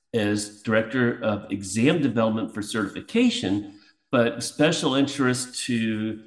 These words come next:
you, the listener, might be that he more recently became the Director of H R Thought Leadership, which is a very interesting title. So, welcome, Mark.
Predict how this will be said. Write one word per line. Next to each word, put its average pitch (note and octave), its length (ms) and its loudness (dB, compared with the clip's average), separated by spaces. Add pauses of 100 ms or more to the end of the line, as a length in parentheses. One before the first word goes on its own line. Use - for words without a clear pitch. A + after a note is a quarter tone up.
you, A#2+ 220 6
the A2 80 0
listener, D3 500 2
might A#2+ 300 2
be B2+ 140 0
that A#2 140 -6
he B2 200 -2
more A2+ 220 -4
recently E3 500 -4
became C#3+ 560 0
the B2 120 0
Director A2 840 -2
of A2 280 -2
H C3 380 0
R A2+ 440 -2 (380)
Thought G#2 280 0
Leadership, A#2 600 -2 (640)
which A2 320 -8
is G#2 260 -2
a G2 180 0
very A#2 640 2
interesting A2 880 -4
title. - 760 -6 (300)
So, A2+ 680 0 (460)
welcome, D3+ 420 2
Mark. G3+ 420 0